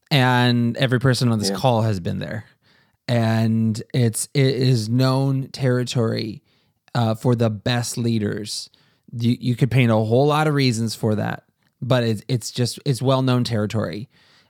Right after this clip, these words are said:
Speaker 1: And yet, uh, in the kingdom, there's incredible stories and examples where God gave couples victory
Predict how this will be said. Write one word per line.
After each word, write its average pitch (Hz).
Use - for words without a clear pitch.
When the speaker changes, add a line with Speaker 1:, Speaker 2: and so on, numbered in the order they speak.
Speaker 1:
And 123
yet, 127
uh, 120
in 139
the 113
kingdom, 139
there's 117
incredible 120
stories 131
and 131
examples 123
where 120
God 120
gave 131
couples 139
victory 131